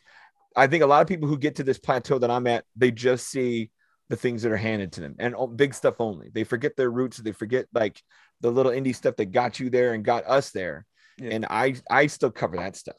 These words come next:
Speaker 1: and I like that stuff.
Speaker 2: Yeah, you always have to remember you're a nobody from nowhere. <laughs>
Speaker 1: Yeah.
Speaker 2: That's why I always say it's Noah.
Speaker 1: Yeah.
Speaker 2: <laughs>
Speaker 1: I think the other thing is,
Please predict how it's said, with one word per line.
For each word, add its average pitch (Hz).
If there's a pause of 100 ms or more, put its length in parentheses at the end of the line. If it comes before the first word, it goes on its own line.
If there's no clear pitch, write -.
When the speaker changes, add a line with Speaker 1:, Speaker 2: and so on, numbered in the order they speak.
Speaker 1:
and 95
I 101
like 104
that -
stuff. - (220)
Speaker 2:
Yeah, 120 (240)
you 127
always 143
have 139
to 127
remember 117
you're 101
a 101
nobody 110
from 110
nowhere. 101 (200)
<laughs> -
Speaker 1:
Yeah. 147
Speaker 2:
That's 151
why 139
I 131
always 127
say 127
it's 123
Noah. 127
Speaker 1:
Yeah. 147
Speaker 2:
<laughs> 202
Speaker 1:
I 180
think 247
the 190
other 233
thing 202
is, 160